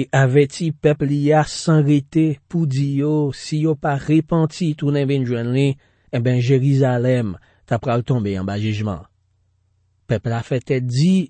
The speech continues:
li pa koute, e ben, efektivman, yo te detwi lavi Jerizalèm. Men Ezekyèl, kou li a, t ap ankouraje pèp la, pandan yo t ap gade sou tan k ap vini yo.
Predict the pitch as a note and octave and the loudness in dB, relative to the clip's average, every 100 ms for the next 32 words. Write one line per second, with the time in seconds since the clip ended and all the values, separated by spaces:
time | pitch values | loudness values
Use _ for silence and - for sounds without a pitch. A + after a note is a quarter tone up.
0 | B2+ B2 B2 A#2 - C#3+ - F3 E3+ - | -2 -2 -2 -6 -4 -6 0 2 2 -2
1 | A2+ A#2 A2+ D#3+ D#3 C#3 A2+ A2+ B2 C3+ | -4 -4 -4 -6 -6 -6 -6 -4 -2 -4
2 | - _ _ _ - A#2 - G#2 B2+ C3+ | -6 _ _ _ -6 -6 -6 -4 -2 -2
3 | C3 B2 G2+ G2+ A2 A2 G2+ G#2 G2+ F#2 | -2 -4 -4 -4 -6 -6 -6 -4 -4 -6
4 | D#2+ - _ _ _ _ _ _ _ - | -12 -20 _ _ _ _ _ _ _ -4
5 | A#2+ A2+ B2 A2 - C#3 D#3 D3 C3 A2+ | -2 0 -2 -2 -2 0 0 0 0 -2
6 | G2 B2 - B2 A#2+ A2 C3 A#2+ A#2 B2+ | -4 -4 -4 -4 -4 -2 0 0 0 0
7 | E3 - G2 A2 B2+ C3+ _ _ _ - | 0 -2 -4 -2 -2 -2 _ _ _ -4
8 | A2+ A2+ A2 G#2 A2+ A#2 C#3 C3 A#2 - | -2 -2 -2 -2 -4 0 0 0 -2 -4
9 | G#2+ G#2+ G2 G2 G2+ G#2 G2 F2+ | -6 -6 -6 -6 -4 -4 -4 -6